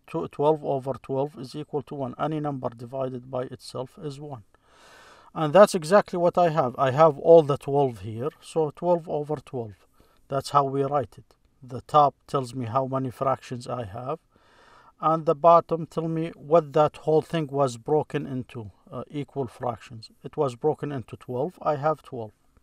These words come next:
Here, it's, uh, six fractions out of six. So, six, I have six over six. So,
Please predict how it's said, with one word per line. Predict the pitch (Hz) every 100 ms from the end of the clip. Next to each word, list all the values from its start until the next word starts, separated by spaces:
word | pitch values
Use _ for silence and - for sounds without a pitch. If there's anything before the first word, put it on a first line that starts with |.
| _ _ _ _ _ _ _ _
Here, | _ 208 226 170 208 -
it's, | - 185 - -
uh, | 202 180
six | 170 - 220 -
fractions | - 131 117 - 127 151 - - _ _ _ _
out | - 156 -
of | 151 -
six. | - 120 - - - _ _
So, | - 135 131 127 _ _ _ _ _ _ _ _ _ _ _ _ _ _ _ _
six, | _ - - 147 - - - _ _ _ _ _ _ _ _ 143
I | 123
have | 110 123 -
six | - 147 170 - - _ _ _ _ _
over | 139 131 123 139
six. | - - 151 - - - _ _ _ _ _ _ _ _ _ _ _ _
So, | - 147 143 156